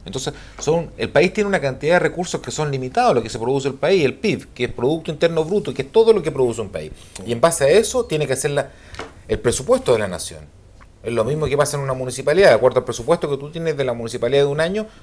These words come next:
tú en base a eso tienes que trabajar el año. No puedes quedar corto en la mitad del año y tampoco puedes quedar con proyectos o con programas sin cubrir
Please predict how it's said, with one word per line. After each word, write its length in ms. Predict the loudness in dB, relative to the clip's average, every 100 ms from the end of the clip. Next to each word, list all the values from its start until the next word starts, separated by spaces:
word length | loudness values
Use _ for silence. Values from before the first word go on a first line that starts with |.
| -4
tú 100 | 2
en 60 |
base 240 | 2 2 4
a 60 | 2
eso 200 | 2 -4
tienes 220 | -6 -6
que 80 | -4
trabajar 480 | -4 -4 -2 -2
el 160 | -2 -4
año. 240 | -10 -16 -20 -20 -20 -20 -16
No 80 | -2
puedes 220 | 2 2
quedar 160 | 0 -2
corto 240 | -4 -6
en 20 |
la 60 | -8
mitad 180 | -6 -4
del 140 | -2
año 180 | -2 -2
y 60 | -2
tampoco 360 | -2 -2 -2
puedes 220 | 2 2
quedar 160 | 2 0
con 140 | -2
proyectos 360 | -6 -4 -4 -2
o 140 | -2
con 160 | 0 -2
programas 440 | -2 2 2 0
sin 120 | -4 -6
cubrir 380 | -4 -2 -4